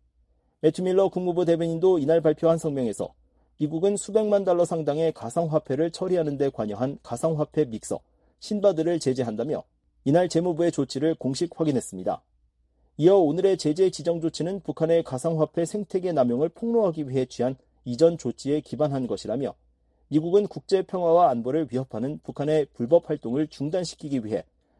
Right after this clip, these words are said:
모든 수단을 동원하는 데 주저하지 않을 것이라고 밝혔습니다. 해외자산통제실의 이날 조치는 올해 들어 미국 정부가 발표한 열 번째 대북 독자 제재입니다.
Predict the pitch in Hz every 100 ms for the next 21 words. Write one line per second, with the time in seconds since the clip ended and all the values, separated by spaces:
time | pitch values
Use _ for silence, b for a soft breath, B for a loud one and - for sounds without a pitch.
0 | _ 117 156 202 196 175 160 170 160 131
1 | 143 139 104 92 117 127 - - 131 127
2 | 127 104 143 170 120 - 95 104 104 98
3 | 85 85 87 - _ _ _ _ _ _
4 | _ - 202 202 190 202 202 196 180 190
5 | 196 156 170 160 156 165 185 - 123 151
6 | 120 82 _ _ _ 143 160 165 175 151
7 | 151 139 123 117 143 151 95 104 - 131
8 | 127 151 151 147 131 165 - - 170 139
9 | 104 87 85 107